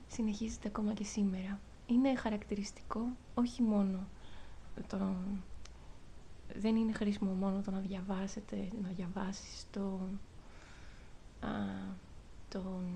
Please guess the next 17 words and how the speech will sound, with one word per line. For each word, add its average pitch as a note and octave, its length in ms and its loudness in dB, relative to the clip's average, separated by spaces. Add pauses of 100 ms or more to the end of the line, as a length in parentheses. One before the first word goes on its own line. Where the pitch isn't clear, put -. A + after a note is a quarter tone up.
α, F#3+ 340 -6 (880)
αρχηγό G3+ 340 2
των G3 160 2
Ατάκτων, G3+ 680 4 (280)
του F#3+ 300 2
Διονύση G3+ 320 4
Χαριτόπουλου, G3 680 -2 (1400)
για G#3 180 2
να G#3 120 8
μην B3 400 8
χαθεί G#3+ 300 2
η B3 80 8
μνήμη A#3 500 8 (920)
περισσότερο, F#3 580 0
γιατί F#3+ 320 -2
πουθενά A3 360 4
αλλού F#3+ 340 2